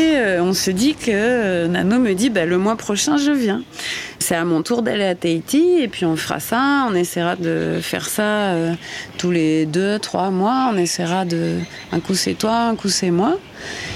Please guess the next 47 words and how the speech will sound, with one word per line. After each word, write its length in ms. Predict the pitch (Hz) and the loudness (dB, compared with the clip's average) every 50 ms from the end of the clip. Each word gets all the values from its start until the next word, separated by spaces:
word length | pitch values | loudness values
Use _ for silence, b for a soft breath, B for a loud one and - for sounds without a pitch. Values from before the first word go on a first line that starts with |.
| B B B - - | B B B -4 -2
Et 380 | - 175 175 175 170 170 165 165 | 0 2 2 2 2 2 2 2
voilà, 280 | 170 196 226 262 277 | 2 2 2 2 2
jusqu'à 360 | 254 220 208 180 - - 185 | 2 2 0 0 0 0 -2
ce 120 | 180 - - | -2 -2 -2
qu'il 140 | - 185 165 | -2 -4 -2
puisse 340 | - - 208 202 - - | 0 -2 0 0 0 0
lâcher 360 | 202 185 180 175 175 - - 202 | 0 0 0 2 0 0 0 2
un 120 | 190 175 | 0 0
peu 160 | 175 - 208 | 0 0 -2
son 440 | 202 - - 190 175 175 175 170 170 | -2 0 2 2 2 4 4 4 2
entreprise, 760 | 170 175 - - - 165 - - - 277 285 269 - - - - B B B B B B B B B B - | 2 0 -2 -2 -4 -4 -2 0 2 2 2 2 -2 -8 -12 -16 B B B B B B B B B B -2
la 100 | 185 185 | -2 -2
faire, 320 | 175 - - 196 185 175 180 | 0 0 -2 -2 0 0 0
euh, 100 | 165 165 | 0 -2
tourner 360 | - - 180 180 190 202 190 | -2 0 0 2 2 2 2
toute 180 | - 185 170 | 0 -2 -2
seule 260 | - - 233 240 262 269 269 269 240 202 | 0 0 2 2 2 2 2 0 2 0
et 80 | 185 | -2
qu'il 180 | - - 165 - | -2 -4 -8 -6
puisse 320 | - 185 190 180 - - | -2 0 0 0 0 0
me 260 | 190 185 180 180 175 170 | 2 2 4 4 2 2
rejoindre 420 | 160 160 165 165 180 220 220 226 | 2 0 0 2 2 2 2 2
sur 200 | 214 - - 208 | 0 0 0 0
le 120 | 202 202 202 | 0 0 0
bateau. 360 | 190 202 202 202 190 185 190 - - B B B B B B B B B - | 0 0 0 0 -2 -4 -4 -4 -10 B B B B B B B B B 0
Et 100 | 190 185 | 2 2
on 80 | 196 | 2
se 160 | 190 - - 220 | 2 2 0 2
donne 240 | 196 254 269 269 | 2 2 4 4
un 160 | 254 240 226 190 | 4 4 2 2
an. 120 | 175 185 - - | 0 0 0 0
On 80 | - 196 | 0 2
se 100 | 185 180 | 2 2
dit, « 140 | 175 190 | 2 2
Allez, 260 | 185 180 175 160 151 - - | 2 2 2 0 0 -2 0
on 80 | - 180 | 0 0
se 80 | 165 | 0
donne 240 | 160 196 220 240 240 | 2 2 2 4 4
un 200 | 220 208 196 190 | 4 4 4 2
an. 180 | 175 180 233 277 - - B B B B B B B B B B B - - | 2 0 -2 -6 -8 -12 B B B B B B B B B B B -4 0
Et, 300 | 175 185 202 226 226 214 | 0 2 2 2 2 2
euh, 260 | 185 170 160 160 160 | 2 2 2 0 0
dans 340 | 160 170 165 175 180 170 190 | 0 0 2 0 2 2 2
un 200 | 202 214 214 208 | 2 4 4 4
an, 360 | 214 247 262 269 254 226 208 | 2 2 2 2 2 2 2
je 180 | 196 170 175 | 0 2 0
viens. » 340 | 175 170 160 196 196 208 277 | 0 0 0 0 2 2 0